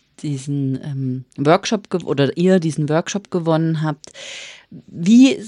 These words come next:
wie ist denn dein Verhältnis zu, wie gehe ich auf, ähm,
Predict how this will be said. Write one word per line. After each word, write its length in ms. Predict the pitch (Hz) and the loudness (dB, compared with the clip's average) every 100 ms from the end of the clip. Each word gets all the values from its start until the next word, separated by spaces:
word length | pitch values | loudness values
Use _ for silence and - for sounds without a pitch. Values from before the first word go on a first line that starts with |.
| 135 117 160 - - - - | -14 -16 -18 -16 -16 -16 -10
wie 240 | 175 226 | -4 -2
ist 160 | 233 - | -2 2
denn 100 | 226 | 4
dein 200 | 196 185 | 6 4
Verhältnis 640 | 185 170 196 214 208 190 | 2 4 4 4 0 -2
zu, 240 | - 185 170 | -4 -2 0
wie 140 | 180 | -2
gehe 220 | 175 180 | 2 4
ich 120 | 180 | 4
auf, 260 | 143 156 160 | 0 -4 -6
ähm, 400 | - 156 151 151 | -2 0 0 -2